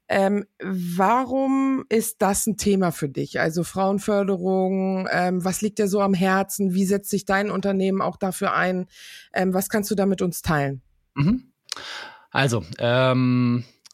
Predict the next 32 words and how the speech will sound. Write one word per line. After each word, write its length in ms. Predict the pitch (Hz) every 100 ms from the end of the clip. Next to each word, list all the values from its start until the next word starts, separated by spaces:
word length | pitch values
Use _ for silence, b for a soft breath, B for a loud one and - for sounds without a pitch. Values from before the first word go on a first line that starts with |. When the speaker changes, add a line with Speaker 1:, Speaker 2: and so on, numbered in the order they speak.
| _
Speaker 2:
Frauenförderung, 1500 | - - - 110 123 147 139 - 127 131 113 117 120 117 117 113
ähm, 600 | 110 107 107 107 107 107 - _ - B B B B B - 76 143 - _ -
ist, 360 | 131 - - -
ist 160 | 123 -
natürlich 340 | 117 123 117
ein 80 | 117
Thema 340 | - 117 113
jetzt 220 | 104 98 -
für 480 | - - - 95
unser 240 | 92 113 113
Unternehmen 460 | 104 101 101 98
hier, 960 | 90 113 131 123 120 117 110 92 92 90
war 140 | 90
auch 180 | 64 -
ein, 160 | 104 98 -
ein 200 | 95 101
Thema 280 | 107 110 82
auch 140 | 92
in 80 | 98
meinem 180 | 95 98
letzten 300 | 110 - 113
Unternehmen. 640 | 107 107 107 110 110 107 B B B B -
Äh, 760 | 92 101 101 101 101 101 101 98
ich 160 | -
persönlich 600 | - 131 107 123 151 139
allerdings 400 | 127 123 117 113
muss 140 | 123 110
sagen, 300 | 107 107 110
ich 120 | 104
fand 200 | 117 113
schon 160 | 113 92
immer, 480 | 117 117 113 110